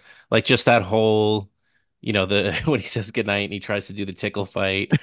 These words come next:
and then that, <laughs> the dinner scene and the whole next morning when he's making the spaghetti with the syrup and the candy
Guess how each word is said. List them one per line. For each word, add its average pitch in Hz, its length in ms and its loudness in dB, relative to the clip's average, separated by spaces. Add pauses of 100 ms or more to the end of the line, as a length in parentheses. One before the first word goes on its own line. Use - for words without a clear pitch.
(260)
and 113 140 2
then 120 100 2
that, 117 840 0 (320)
<laughs> 147 240 -10
the 131 100 4
dinner 123 340 4
scene 117 480 0
and 110 140 0
the 104 100 0
whole 110 200 -2
next 107 280 -2
morning 104 360 -2
when 98 120 -2
he's 98 180 -4
making 101 300 -2
the 101 80 -6
spaghetti 95 480 -2
with 95 180 -6
the 98 340 -4
syrup 95 540 -4
and 95 100 -10
the 92 60 -10
candy 95 720 -4